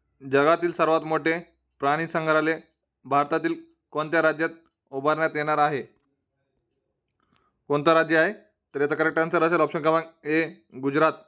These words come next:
या राज्यात जगातील सर्वात मोठे प्राणी संग्रहालय उभारण्यात येणार आहे. पुढचा प्रश्न, सर्वाधिक बिबट्यांची संख्या कोणत्या राज्यात आहे? कोणत्या राज्यात आहे?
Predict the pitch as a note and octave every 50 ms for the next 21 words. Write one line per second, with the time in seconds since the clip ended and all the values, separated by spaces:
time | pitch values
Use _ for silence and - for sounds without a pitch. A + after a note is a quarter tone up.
0 | _ _ _ _ _ C3 C#3+ D3+ D3+ D3+ D3 D3 D#3 D#3+ D#3+ - _ _ _ _
1 | _ _ _ _ _ _ _ _ _ _ _ _ _ C#3 C#3+ D3 D#3 D#3+ D#3+ E3
2 | D#3 - D#3+ D#3 D#3+ C#3+ D3+ D3+ D3+ D3 D#3+ D#3+ - _ _ _ - C#3+ D3 D#3
3 | D#3+ E3 B2+ C#3 D#3+ D3 D3 D3 D3+ D3+ D3+ D#3+ D#3+ - - _ _ _ _ _
4 | _ - C#3 C#3 D3+ D3+ D#3 D#3+ C#3+ D3+ D3 D3+ D3+ D3+ D3 C#3+ D3 B2+ G#2 -
5 | _ _ _ _ _ _ _ _ _ _ _ _ _ _ _ _ _ _ _ _
6 | _ _ _ _ _ _ _ _ _ _ _ _ _ _ _ _ - C#3+ C#3 D#3+
7 | D3+ D3+ D#3+ D#3+ - E3 E3 E3 E3 - - _ _ _ _ _ _ _ _ _
8 | _ _ _ _ _ _ _ _ _ _ _ _ _ _ _ _ _ _ _ _
9 | _ _ _ _ _ _ - D3+ C#3+ D#3 D#3+ E3 D#3+ D#3+ F3 E3+ - - _ _
10 | _ _ _ _ _ D3 D3+ C#3+ C#3+ - E3 E3 E3+ E3+ F3 - E3+ D#3 D3+ D3+
11 | D#3+ D3+ D#3+ D#3 D#3 C#3+ D#3+ D#3 D3+ D#3 D3 D#3 D#3 - F4+ D3+ D3+ C3+ A2+ G2
12 | - _ _ _ _ _ _ _ _ _ _ _ _ _ _ _ _ _ _ _
13 | _ _ _ _ _ _ _ _ _ _ _ _ _ _ _ _ _ _ C3+ C#3+
14 | C#3+ D#3+ D#3+ D#3 D#3 D3 E3 D3+ D#3+ D#3+ F3